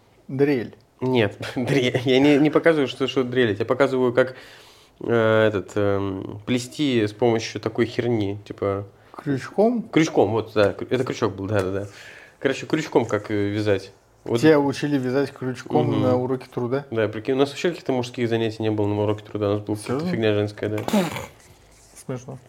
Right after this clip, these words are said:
Speaker 2: Вязать, какие-то поделки делать, и ничего такого не было.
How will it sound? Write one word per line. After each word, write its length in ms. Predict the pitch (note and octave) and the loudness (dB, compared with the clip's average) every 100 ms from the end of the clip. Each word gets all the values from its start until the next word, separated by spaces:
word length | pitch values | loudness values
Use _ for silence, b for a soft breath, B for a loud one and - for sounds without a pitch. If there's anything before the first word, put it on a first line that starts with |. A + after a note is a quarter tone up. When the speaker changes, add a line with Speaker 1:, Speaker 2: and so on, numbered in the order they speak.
| - | -4
Speaker 2:
Вязать, 600 | A#2 A#2+ A2 B2 D#3+ - | 0 2 4 4 2 -4
какие-то 280 | A2 A2+ - | -8 -8 -2
поделки 440 | A2+ A2 C#3+ C#3+ | 0 2 2 0
делать, 420 | A#2+ A#2 G#2 G#2 - | 0 2 2 -2 -6
и 60 | |
ничего 240 | A2+ A2 B2+ | -6 -4 -4
такого 300 | B2 B2 A2+ | -2 0 2
не 100 | A2+ | 0
было. 260 | A2 G2+ | 0 -2